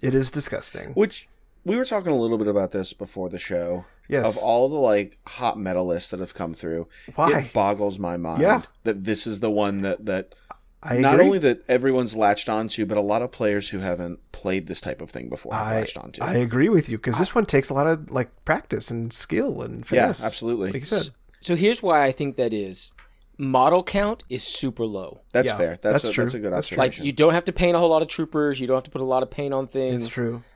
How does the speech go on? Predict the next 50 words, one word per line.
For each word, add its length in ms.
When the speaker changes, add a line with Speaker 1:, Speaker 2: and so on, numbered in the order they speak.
Speaker 3:
Uh, 100
and, 240
and 180
transport, 720
like, 160
it 80
is 100
a 100
tank, 440
it 40
Speaker 2:
Yeah. 100
Speaker 3:
is 60
Padme, 340
it 100
is 160
Yoda, 300
Speaker 1:
Yeah. 160
Speaker 3:
and 80
it's 140
what, 240
twelve 320
other 160
dudes? 260
Speaker 1:
Right. 180
Speaker 2:
Yeah, 160
and 220
Speaker 1:
Right. 120
Speaker 2:
of, 200
of 280
all 320
of 100
the 80
heavies 500
we 140
have 400
in 200
Legion, 500
maybe 420
the 140
Saber 420
is 300
the 100
second 420
easiest 420
to 60
transport 520
after 260
the 80
Gav 260
Speaker 3:
Yes. 420